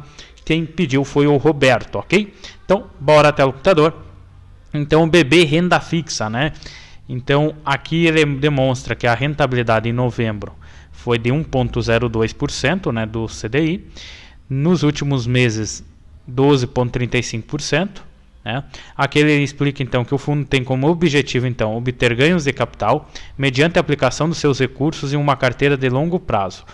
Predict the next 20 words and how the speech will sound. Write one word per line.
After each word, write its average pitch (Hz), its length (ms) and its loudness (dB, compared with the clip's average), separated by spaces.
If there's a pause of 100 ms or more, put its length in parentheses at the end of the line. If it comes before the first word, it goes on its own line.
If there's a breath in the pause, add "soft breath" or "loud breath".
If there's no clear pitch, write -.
(300 loud breath)
compostas 147 540 2
pelos 131 320 0
títulos, - 560 -8 (640 soft breath)
títulos 156 520 0
públicos 196 600 2
federais 117 600 2
ou 113 100 -6
privados, 139 640 2 (320 loud breath)
de 127 80 -4
baixo 120 380 2
risco 120 340 -2
de 165 100 0
crédito, 123 520 0 (340 soft breath)
pós-fixados 131 1080 2
ou 175 200 2
pré-fixados 123 880 0 (340 loud breath)
e 139 80 2
operações 143 760 2
de 135 100 2
compromissadas, 139 1300 -2